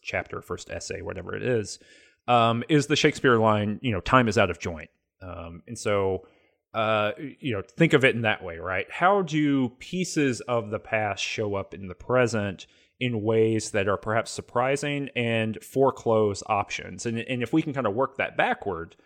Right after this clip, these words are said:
to how foreclosure happens, how do we produce something different? So it's kind of deconstruction, um,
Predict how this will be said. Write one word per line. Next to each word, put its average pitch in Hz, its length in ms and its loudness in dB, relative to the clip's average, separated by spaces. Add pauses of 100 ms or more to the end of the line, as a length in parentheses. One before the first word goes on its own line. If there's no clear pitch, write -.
(180)
to 110 80 -10
how 208 260 4
foreclosure 104 600 0
happens, 107 420 -2
how 127 140 0
do 117 80 2
we 104 260 -2 (220)
produce 110 320 -2
something 90 320 -8
different? - 400 -12 (300)
So 196 100 2
it's 196 140 0
kind 240 340 -2
of 180 80 -2
deconstruction, 123 1160 0
um, 92 540 -2